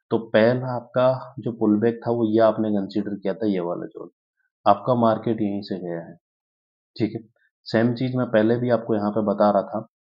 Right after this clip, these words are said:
कि जब आप इस चीज को ले रहे थे, यहाँ पे आप हाई लो mark कर रहे थे, तो ये वाला point plus ये वाला point, इसके बीच में ये order block का काम किया, then यहीं से आपका market गया।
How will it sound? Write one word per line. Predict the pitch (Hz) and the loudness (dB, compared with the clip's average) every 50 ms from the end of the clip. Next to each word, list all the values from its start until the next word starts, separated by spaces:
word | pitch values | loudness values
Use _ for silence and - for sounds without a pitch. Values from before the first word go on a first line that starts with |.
| _ _ _ _ _ - | _ _ _ _ _ 0
कि | 113 | 2
जब | 110 117 110 117 | 2 4 6 6
आप | 117 117 117 | 6 6 4
इस | 120 113 - - | 0 -4 -4 -2
चीज | 120 113 113 | -2 -2 -2
को | - - 117 107 | -2 -2 0 0
ले | 98 98 101 110 110 | 2 2 2 2 2
रहे | 104 95 92 90 | 2 0 0 -2
थे, | - - 104 - - - _ _ - 95 | -4 -8 -10 -10 -12 -16 _ _ -12 -10
यहाँ | 92 92 95 95 | -6 -6 -6 -4
पे | - 104 101 | 0 2 2
आप | 101 101 - - | 2 0 -2 -2
हाई | 101 101 107 | -2 0 0
लो | 104 107 104 | 0 0 2
mark | 101 98 98 98 - | 2 2 2 2 -2
कर | 101 98 101 | -4 -2 -2
रहे | 101 98 | -4 -4
थे, | 101 - | -4 -8
तो | 101 - 101 | -10 -6 -6
ये | 95 95 98 | -4 -4 -2
वाला | 101 104 107 113 113 110 | 0 0 2 2 2 0
point | 113 117 117 120 127 123 - - _ _ _ _ _ _ _ _ _ _ _ - | 0 0 -2 -2 -2 -6 -8 -14 _ _ _ _ _ _ _ _ _ _ _ 0
plus | 120 117 110 - 107 | 2 2 2 2 0
ये | 104 98 | 0 0
वाला | 95 95 95 95 90 | 0 0 0 0 -2
point, | - - 92 87 - - - | -4 -6 -10 -12 -10 -8 -8
इसके | 113 110 - - 123 120 | -8 -6 -4 -4 -2 0
बीच | 117 117 113 113 113 | 0 0 0 0 0
में | 113 113 | 0 0
ये | 107 107 | 2 2
order | 104 104 104 104 104 104 | 4 4 2 2 0 0
block | 104 104 104 101 104 - | 0 2 2 0 0 -2
का | 104 101 | -4 -2
काम | 101 95 98 101 107 104 | 0 2 2 2 0 -2
किया, | 107 113 131 139 - - _ _ _ _ _ _ _ - | -2 -2 -4 -4 -6 -10 _ _ _ _ _ _ _ 0
then | 120 113 110 | 2 2 4
यहीं | 107 101 95 101 104 104 | 4 2 2 2 0 0
से | 117 107 | 0 0
आपका | 98 92 - - 104 | 0 0 -2 -2 -4
market | 98 95 92 92 90 - 107 104 | -2 -2 -2 -4 -2 -4 -6 -6
गया। | - 92 85 80 78 - | -6 -8 -8 -8 -8 -10